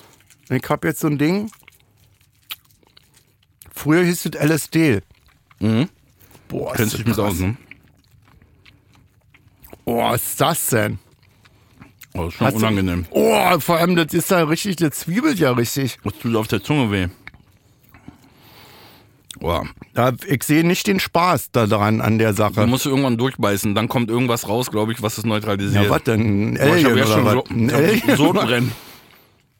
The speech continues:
Speaker 1: Boah, Digi, Alter, was ist das für Kinder oder was?
Speaker 2: Mhm.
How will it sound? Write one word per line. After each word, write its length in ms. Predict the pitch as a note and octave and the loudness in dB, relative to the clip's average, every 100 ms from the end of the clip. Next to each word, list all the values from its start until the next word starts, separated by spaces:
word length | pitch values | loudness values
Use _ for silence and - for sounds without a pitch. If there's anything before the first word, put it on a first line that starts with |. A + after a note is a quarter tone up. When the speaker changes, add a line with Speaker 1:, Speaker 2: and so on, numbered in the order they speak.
| _ _ _ - - - | _ _ _ -20 -20 -20
Speaker 1:
Boah, 220 | - - | -16 -16
Digi, 420 | - - - - | -12 -12 -10 -10
Alter, 340 | - - - | -12 -10 -10
was 140 | - - | -10 -12
ist 180 | A#2+ - | -12 -6
das 80 | B2+ | -6
für 140 | - G#2+ | -4 -4
Kinder 360 | - F3 B3 | -2 -2 0
oder 160 | B3+ A#3+ | 0 0
was? 140 | C4+ - | -2 -4
Speaker 2:
Mhm. 360 | G2 G2 G#2 | -2 0 0